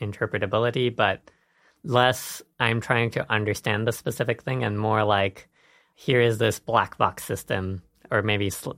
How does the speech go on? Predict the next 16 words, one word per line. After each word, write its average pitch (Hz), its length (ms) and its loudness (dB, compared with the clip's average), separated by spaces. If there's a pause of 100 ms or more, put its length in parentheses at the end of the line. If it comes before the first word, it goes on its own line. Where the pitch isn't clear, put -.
gray 107 240 2
box 90 300 -4
system - 280 -8
where 95 80 -2
you've 90 120 -4
got 95 140 0
a 92 60 -2
little 104 220 2
bit 98 140 -6
of - 80 -10
information 113 500 -8
as 113 120 -8
to - 80 -6
how 110 160 -6
it - 140 -8
works, 107 340 -8